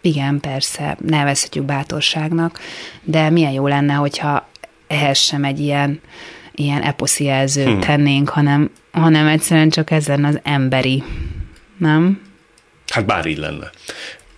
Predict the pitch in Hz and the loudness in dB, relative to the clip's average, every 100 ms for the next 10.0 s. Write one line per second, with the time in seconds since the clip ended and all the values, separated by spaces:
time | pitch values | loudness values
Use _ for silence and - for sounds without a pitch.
0 | - 113 117 151 - - 135 107 98 90 | -4 2 4 4 2 2 2 4 2 0
1 | 85 - - _ _ _ _ - _ _ | -4 -14 -20 _ _ _ _ -20 _ _
2 | - 76 101 78 - 76 - 64 - - | -6 0 2 2 -2 -4 -8 -8 -8 -12
3 | - 107 - - - - - 98 87 82 | -4 -4 -2 -6 -8 -12 -10 -10 -10 -8
4 | 85 80 104 98 98 98 104 107 90 85 | -8 -6 -6 -4 -4 -4 -4 -4 -4 -6
5 | 98 113 135 80 90 - _ _ _ _ | -4 -4 -4 -6 -12 -16 _ _ _ _
6 | - - - - - - _ - - 165 | -20 -20 -20 -20 -20 -20 _ -6 -4 0
7 | 156 139 - 147 160 165 151 - 147 143 | 0 0 -2 -2 0 2 2 0 0 0
8 | - - 151 147 - 143 143 - 156 147 | -2 0 0 0 0 -2 -2 -6 -2 2
9 | 160 175 135 - - 156 165 196 202 - | 2 0 -4 0 0 2 4 2 0 -6